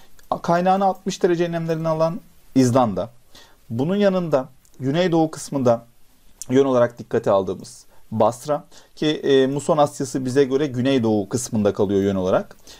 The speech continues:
Ve Asor yüksek basıncını dikkate alıyoruz. Türkiye'de dört önemli basınç merkezi. Ki özellikle Güneydoğu Asya'nın bulunduğu yer itibariyle Basra'nın özellikle bir parçası, e, kısmında dikkate alıyoruz.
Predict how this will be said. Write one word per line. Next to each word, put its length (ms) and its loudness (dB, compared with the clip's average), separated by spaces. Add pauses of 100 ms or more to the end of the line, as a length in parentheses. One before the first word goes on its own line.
(160)
Ve 180 0 (100)
Asor 580 0 (160)
yüksek 440 -2
basıncını 460 -2
dikkate 360 0
alıyoruz. 400 0
Türkiye'de 340 -2 (380)
dört 220 4
önemli 360 -6
basınç 340 -4
merkezi. 440 -4 (440)
Ki 100 -2
özellikle 280 2
Güneydoğu 420 2
Asya'nın 400 0
bulunduğu 520 -2
yer 360 2 (280)
itibariyle 840 2 (340)
Basra'nın 640 -2 (240)
özellikle 340 -2
bir 120 -2
parçası, 800 0 (1000)
e, 240 2 (240)
kısmında 460 0
dikkate 340 0
alıyoruz. 480 -2